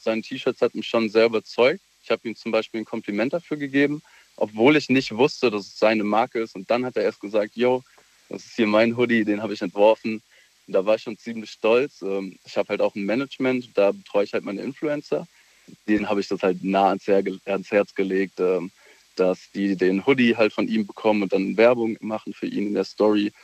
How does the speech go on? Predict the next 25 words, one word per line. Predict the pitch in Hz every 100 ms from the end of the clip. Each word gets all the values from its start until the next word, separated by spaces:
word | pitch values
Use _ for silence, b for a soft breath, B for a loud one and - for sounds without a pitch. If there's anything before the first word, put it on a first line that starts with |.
| b -
Das | -
haben | 101
die | 98
auch | 85 -
gemacht | 98 104 113 - 107
und | 90 -
haben | - 98
dann | 92
auch | - -
kein | 101
Geld | 104 101
verlangt. | - 95 101 98 - b b b b b b _
Deswegen | 95 - 101 104 98
hab | 92
ich | 95
da | 92
auch | 85 95 90 _ _
geholfen, | - 92 98 98 -
wo | 90 85
ich | -
konnte, | - 92 76 -
sag | - -
ich | -
jetzt | - -
mal. | 64